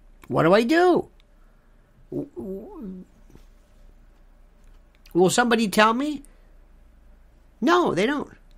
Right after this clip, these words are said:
They read the same thing. They get the boring lawyer to come on. "Well, a target letter is normally sent to those people where it is very likely, if not altogether certain, that an indictment will follow."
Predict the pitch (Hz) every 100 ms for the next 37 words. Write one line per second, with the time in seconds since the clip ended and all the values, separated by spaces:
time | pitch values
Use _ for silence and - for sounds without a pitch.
0 | - - - - _ - - _ - -
1 | - _ - - - - - _ - -
2 | - - - _ _ _ 139 208 214 247
3 | 277 240 262 220 226 226 226 196 160 135
4 | 98 90 - - 160 165 190 156 185 143
5 | 131 240 254 262 254 254 254 254 214 -
6 | _ - - - _ - 135 185 170 147
7 | 131 123 135 127 107 139 202 208 127 -
8 | - 226 233 139 98 107 107 151 156 117
9 | 151 160 135 127 - 143 139 113 160 185
10 | - 143 143 165 156 165 170 170 165 -
11 | - - - - 180 180 143 214 254 226
12 | 196 220 202 160 156 151 147 135 170 190
13 | 139 143 120 101 - 185 120 120 139 131
14 | 127 117 170 226 175 151 143 - 175